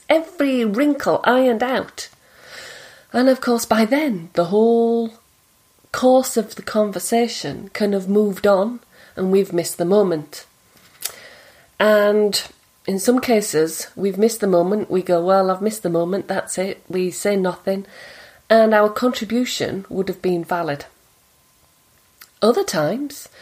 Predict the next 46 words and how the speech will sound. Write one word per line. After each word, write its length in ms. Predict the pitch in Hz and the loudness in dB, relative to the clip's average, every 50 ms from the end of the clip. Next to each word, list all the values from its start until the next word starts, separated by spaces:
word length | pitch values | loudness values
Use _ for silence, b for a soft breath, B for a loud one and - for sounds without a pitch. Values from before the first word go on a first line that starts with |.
| B B B B B B B | B B B B B B B
we 100 | 196 208 | -4 0
go, 160 | 190 202 196 | 2 2 2
"Well, 180 | 190 202 208 190 | 4 4 2 2
we've 180 | 190 196 190 | 2 0 0
missed 240 | 220 285 339 - - | 0 -2 -2 0 -2
the 60 | 214 | 2
moment, 440 | 202 233 285 285 214 170 - - - | 4 4 4 4 4 2 0 -2 -4
but 140 | 185 - - | -8 -6 -6
we've 100 | 196 180 | -8 -12
thought 340 | - - - 247 285 285 - | -6 -2 0 0 0 -2 -4
about 320 | - - - 294 - - | -6 -6 -6 -6 -8 -12
it 120 | - - - | -10 -10 -6
so 160 | - 240 247 | -4 -2 -2
long 300 | 226 208 220 233 240 233 | 0 0 0 0 0 0
in 120 | 208 190 | -2 -2
our 180 | 185 180 175 175 | -4 -4 -4 -4
head 320 | 180 226 277 285 277 - | -2 0 0 0 0 2
that 140 | - 190 - | 0 0 0
we 80 | 196 196 | 0 -4
go, 260 | - 190 185 175 - - | -2 -2 -2 -2 0 2
'Well, 140 | 233 240 240 | 2 4 4
I'm 120 | 240 240 | 2 2
gonna 200 | 240 285 311 311 | 2 2 2 2
share 260 | - - 254 240 233 | 0 2 2 2 2
it 100 | 226 - | 2 0
anyway,' 500 | 233 247 247 226 185 170 139 156 - - - | 0 0 0 0 0 -2 -2 -2 -4 -8 -4
and 140 | - 208 208 | -4 -2 -2
we 80 | 208 202 | -2 -2
share 320 | - 247 247 247 226 185 | 0 2 2 2 2 0
it." 300 | 160 - - _ _ B B B B B B B B B B B | -2 -6 -8 _ _ B B B B B B B B B B B
And 140 | 196 220 220 | -2 -2 0
here's 360 | 214 277 294 302 302 294 285 | 2 2 4 4 2 0 -2
the 120 | - 165 | -6 -12
thing. 460 | 143 - 226 240 220 170 - - - - _ B B B B B B B B | -6 0 0 2 2 0 -2 -6 -10 -18 _ B B B B B B B B
One 280 | 185 202 247 285 302 | 2 4 4 6 6
of 120 | 294 240 - | 4 0 2
these 380 | 190 196 196 185 180 180 - - _ _ _ - _ _ _ - - - _ _ _ _ _ _ _ _ _ _ _ - - | 2 2 2 2 0 -2 -8 -16 _ _ _ -20 _ _ _ -20 -20 -20 _ _ _ _ _ _ _ _ _ _ _ -2 0
bits 360 | 262 294 - - - - - | 0 0 0 -2 -6 -6 -6
is 140 | 180 175 - | -4 -4 -2
sometimes 800 | - 262 277 277 262 - - 247 254 247 208 175 180 196 - - | 0 2 2 2 2 0 -2 -2 0 0 0 -2 -4 -6 -8 -6
it's 300 | - 190 190 - - - | -4 -4 -4 -4 -4 -8
still 340 | - - - - 226 233 226 | -12 -8 -2 0 2 4 4
a 80 | 196 175 | 2 2
really 240 | 190 226 233 214 190 | 2 2 0 0 0
valid 400 | 190 208 196 202 190 180 180 - | 0 0 0 0 0 -2 -4 -2
point, 500 | - 240 240 220 196 190 185 185 - | 0 2 2 2 2 -2 -4 -8 -12